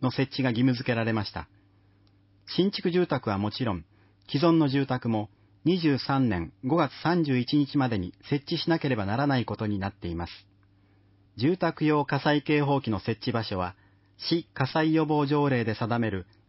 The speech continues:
住宅の寝室や階段などです。なお、自動火災報知設備やスプリンクラー設備が設置されている部屋には設置の必要はありません。住宅火災による逃げ遅れがないよう、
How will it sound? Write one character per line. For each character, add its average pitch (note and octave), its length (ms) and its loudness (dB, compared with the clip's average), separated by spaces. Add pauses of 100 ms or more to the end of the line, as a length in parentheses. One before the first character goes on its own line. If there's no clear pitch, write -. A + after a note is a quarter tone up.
住 C#3+ 200 2
宅 D3+ 260 -2
の C3+ 120 2
寝 C3+ 280 2
室 - 220 -6
や A2+ 140 0
階 C#3 220 0
段 C3+ 200 4
な C3 100 2
ど G2 80 -2
で E2+ 120 -8
す。 - 40 -14 (840)
な D3+ 180 2
お、 B2 120 -2 (440)
自 A#2 120 0
動 F#3 200 2
火 D#3+ 140 -2
災 D#3 220 0
報 D3 180 0
知 - 100 -10
設 - 180 -4
備 G#2+ 160 -2
や F2+ 180 -6 (220)
ス - 120 -14
プ F3 120 0
リ F3+ 100 4
ン E3+ 80 0
ク - 100 -4
ラ D#3+ 160 2
ー - 40 -8
設 - 160 -4
備 B2 140 0
が G2 100 0
設 - 120 -2 (180)
置 - 20 0
さ C#3 140 -2
れ C3+ 100 0
て C3 100 -2
い B2+ 80 2
る B2 120 0
部 A#2+ 80 0
屋 A#2 120 0
に G2 100 -2
は D#2+ 160 -8 (380)
設 C#3 160 0
置 - 120 -2
の D#3 100 4
必 - 240 -2
要 C3 140 4
は A#2 100 2
あ G#2 40 -2
り G#2 100 -2
ま G2 120 -2
せ F#2+ 140 -4
ん。 E2 120 -6 (440)
住 E3 180 4
宅 G3 220 0
火 F#3 120 0
災 D#3+ 180 2
に C#3 80 6
よ B2+ 80 4
る A#2+ 80 0
逃 A#2+ 120 4
げ D3+ 100 4
遅 D3 160 2
れ D3 80 2
が C3+ 100 2
な C3 120 2
い B2 80 0
よ G2 280 -2
う、 - 40 -20